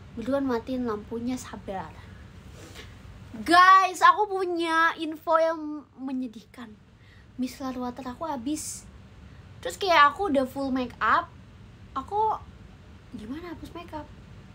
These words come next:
Oke, bentar ya. Aku mau ambil something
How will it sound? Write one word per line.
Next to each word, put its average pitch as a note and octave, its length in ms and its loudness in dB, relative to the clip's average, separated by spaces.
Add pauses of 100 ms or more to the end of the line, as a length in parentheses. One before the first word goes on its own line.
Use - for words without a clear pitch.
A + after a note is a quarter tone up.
(760)
Oke, A3 160 -16
bentar A3+ 320 -12
ya. G3 240 -12 (640)
Aku C#4 160 -8
mau C4+ 160 -4
ambil A3 320 -4 (760)
something A3 1000 -14